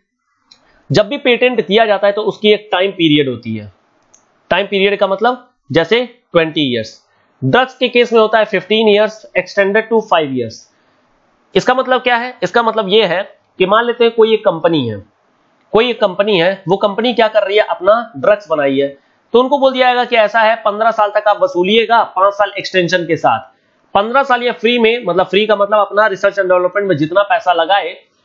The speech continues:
उसको ऐड करके market में ultimately बेचना शुरू करेंगे और अपने उस research and development वाले जो भी amount है उसके पैसे को वसूलना शुरू कर देंगे।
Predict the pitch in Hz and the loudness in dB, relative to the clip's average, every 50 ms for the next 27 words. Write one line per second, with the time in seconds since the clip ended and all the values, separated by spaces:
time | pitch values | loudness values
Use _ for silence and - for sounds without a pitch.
0 | _ _ _ - 208 202 - - 262 247 208 214 220 220 220 220 214 208 220 220 | _ _ _ 0 0 0 2 2 2 2 2 0 0 0 -2 -2 -2 0 -2 -2
1 | 208 185 175 180 185 180 175 214 214 208 202 185 175 175 190 185 190 190 185 202 | -2 0 0 0 0 0 -2 -2 0 2 2 0 0 0 0 0 0 0 0 0
2 | 202 156 160 170 160 170 208 220 202 190 180 170 160 - 170 165 170 175 190 202 | 0 0 0 -2 -2 -2 -2 -2 -2 -2 -4 -4 -4 -2 -2 0 2 2 2 2
3 | 190 190 180 - 208 226 220 226 - 262 - - - - - _ _ _ _ _ | 2 2 -2 -2 -2 -2 -2 0 0 -2 -2 -2 -8 -16 -18 _ _ _ _ _
4 | _ - 170 202 196 - 277 262 - 254 233 220 214 190 202 202 196 - 233 226 | _ 0 0 2 2 0 -2 -2 -2 -2 -2 -2 0 2 2 2 2 0 -2 -2
5 | 208 208 185 190 180 190 208 208 170 151 196 196 202 220 208 180 175 185 196 202 | -2 0 0 0 0 0 0 0 2 2 2 2 2 0 0 2 2 0 0 0
6 | 196 196 180 - - 202 202 175 165 160 - 196 190 196 196 160 160 156 - 160 | 0 0 0 0 -2 -2 0 0 -2 -2 -4 -2 -2 0 0 2 0 2 2 4
7 | 151 165 196 226 226 220 - - - 180 175 160 147 147 123 117 120 120 120 113 | 4 4 4 2 0 -6 -8 -4 0 2 2 2 2 0 -2 -4 -6 -8 -8 -10
8 | 113 113 | -10 -12